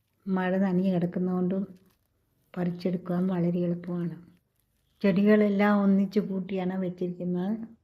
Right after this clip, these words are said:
ഇനി അതെല്ലാം തരംതിരിച്ച് വെയിൽ കുറവ് ആവശ്യമുള്ള ചെടികൾ ഒരു ഭാഗത്തും വെള്ളം അധികം ആവശ്യമില്ലാത്തത്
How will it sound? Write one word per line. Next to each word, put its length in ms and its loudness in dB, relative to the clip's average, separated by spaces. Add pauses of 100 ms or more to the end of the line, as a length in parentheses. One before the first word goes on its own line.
ഇനി 200 0
അതെല്ലാം 500 0
തരംതിരിച്ച് 760 -2 (1040)
വെയിൽ 400 2 (640)
കുറവ് 400 2 (760)
ആവശ്യമുള്ള 580 0
ചെടികൾ 420 0 (500)
ഒരു 240 -2
ഭാഗത്തും 520 -2 (1500)
വെള്ളം 380 2
അധികം 360 0
ആവശ്യമില്ലാത്തത് 880 -4